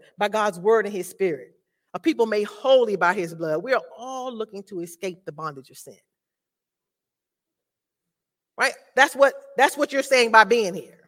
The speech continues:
That's what I'm saying to you, right? Every one of you here are looking to escape something or to continue this. I know I was. I knew the way I was living wasn't, wasn't gonna get me in the right place with God. So,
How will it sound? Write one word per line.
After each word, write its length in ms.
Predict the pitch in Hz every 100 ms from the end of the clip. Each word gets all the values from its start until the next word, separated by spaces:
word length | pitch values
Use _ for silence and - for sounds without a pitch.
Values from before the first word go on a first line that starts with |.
| -
That's 120 | 180
what 80 | 254
I'm 80 | 247
saying 180 | 247 214
to 60 |
you, 100 | 233 - -
right? 160 | 214
Every 220 | 214 294 294
one 180 | 277
of 80 | 262
you 80 | 247
here 380 | 240 269 196 170
are 80 | 185
looking 220 | 233 -
to 120 | 196
escape 320 | 185 - 196
something 420 | - 190 151 147 - _ _ _ _ _ _ _ _ _ _ _ _ _
or 80 | 214
to 100 | -
continue 380 | 196 190 269 185
this. 120 | 170 -
I 140 | 220
know 140 | 240 247
I 100 | 254
was. 420 | 175 147 165 - _ _ _ _ -
I 100 | 240
knew 220 | 240 233
the 60 |
way 160 | 220 233
I 120 | 240
was 140 | 220 196
living 260 | 170 160
wasn't, 320 | 160 156 156 156
wasn't 500 | 165 160 139 _ 156
gonna 220 | 185 180
get 180 | 190 185
me 160 | 170
in 80 | 160
the 60 | 160
right 180 | 160 160
place 180 | 151
with 100 | 156
God. 200 | 156 156 156 -
So, 220 | 214